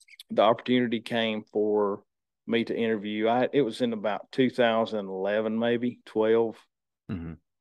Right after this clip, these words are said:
Speaker 1: Uh, I interviewed for, for what they know at that company as a crew leader. It's basically a working foreman. You're still a union member, and you're responsible for a crew. And,
Speaker 2: Mm-hmm.
Speaker 1: and that was back up in what I call rural Georgia. It was, it was back up this way.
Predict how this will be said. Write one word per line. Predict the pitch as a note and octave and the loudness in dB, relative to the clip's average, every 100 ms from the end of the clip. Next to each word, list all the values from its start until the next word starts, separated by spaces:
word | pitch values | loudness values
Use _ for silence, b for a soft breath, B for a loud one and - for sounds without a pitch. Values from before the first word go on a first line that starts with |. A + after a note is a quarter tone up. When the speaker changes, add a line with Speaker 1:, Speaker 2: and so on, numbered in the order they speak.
| - | -6
Speaker 1:
Uh, | G2+ F#2+ F#2+ F#2 | -2 -2 -2 -4
I | - | -2
interviewed | A#2+ A2+ A2 G#2+ G2+ | 0 0 -2 -4 -6
for, | - G2+ G2 - - | -2 -2 -2 -6 -2
for | G#2 | -2
what | G#2 A2+ A2 - | 0 2 4 2
they | A#2+ G#2+ | 0 0
know | G#2+ G#2 G2+ | 0 -2 0
at | G#2+ | 0
that | A2 - | -2 -2
company | A2+ A2 G#2+ | -6 -4 -6
as | G2 | -8
a | |
crew | - - A#2 G#2+ | -10 -2 0 0
leader. | G#2 G#2 | 0 -2
It's | - | -2
basically | G#2 G#2 - G#2 | 0 0 0 -2
a | G2 | 0
working | G#2+ G#2 G#2+ | 0 0 -6
foreman. | - A2 A2 G#2+ | -2 -2 0 -2
You're | G2 | -4
still | - A#2 G#2 | -4 -2 -2
a | |
union | G2+ G#2+ G#2+ G#2 | -2 -4 -4 -4
member, | G2+ G2+ G#2 G#2 | -6 -4 -2 -4
and | F2+ - _ _ _ _ _ - | -4 -16 _ _ _ _ _ 2
you're | C#3 | 4
responsible | - G#2+ G#2 G#2+ | 4 2 2 -2
for | - G#2+ | 0 -2
a | |
crew. | - G#2 G#2+ G#2+ _ _ _ _ - | 0 0 0 -4 _ _ _ _ -2
And, | G#2 G2 G2 | -2 -2 -4
Speaker 2:
Mm-hmm. | - A2 | -6 -2
Speaker 1:
and | A#2 | 2
that | F#2+ | 2
was | G#2 | 0
back | A2+ A2 - | 2 2 2
up | A2+ G#2 G#2 | 0 0 -2
in | G2+ | -2
what | G#2 G#2+ | -2 0
I | G#2+ | 0
call | - G2+ G2+ | 0 0 0
rural | G2 A2 A2 G2 | 2 4 4 0
Georgia. | F#2 F#2+ F#2+ F#2+ G2 - - | -4 -6 -6 -6 -6 -8 -4
It | A2+ | -2
was, | - G2 | -2 -2
it | - | -2
was | G#2 | -2
back | G#2+ G#2 G2 G#2+ | 0 0 2 -2
up | F#2+ | -2
this | A2 G#2 - | -4 -4 -2
way. | G#2 G2+ G#2 | -2 -2 -6